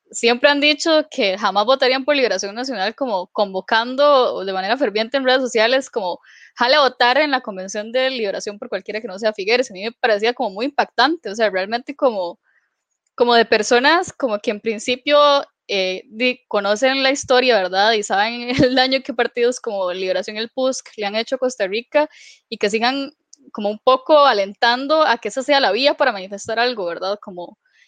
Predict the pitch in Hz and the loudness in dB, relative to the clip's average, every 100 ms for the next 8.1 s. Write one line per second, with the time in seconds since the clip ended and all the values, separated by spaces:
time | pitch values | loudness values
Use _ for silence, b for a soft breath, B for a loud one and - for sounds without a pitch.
0 | _ _ - 185 185 185 - 202 185 180 | _ _ -10 -4 -2 -2 -4 -6 -6 -8
1 | 180 _ _ _ _ _ _ _ - _ | -10 _ _ _ _ _ _ _ -20 _
2 | 214 208 233 277 - 180 180 226 254 247 | -6 2 2 2 0 -2 2 2 2 -2
3 | - 226 254 277 269 262 262 277 208 185 | -6 -6 -2 -4 2 4 4 2 -4 -10
4 | 196 226 226 277 226 202 196 196 208 240 | -6 -4 -4 -4 -4 -4 -6 -4 -2 0
5 | 262 254 262 269 202 202 254 254 202 208 | 2 2 2 -2 -2 -2 -4 -6 -6 -2
6 | 254 - _ 214 226 247 269 277 262 214 | -2 -2 _ -2 0 2 4 4 2 -2
7 | 208 254 269 294 262 208 277 233 - 233 | 0 2 2 2 -2 -6 -4 -4 -2 -2
8 | 262 | -4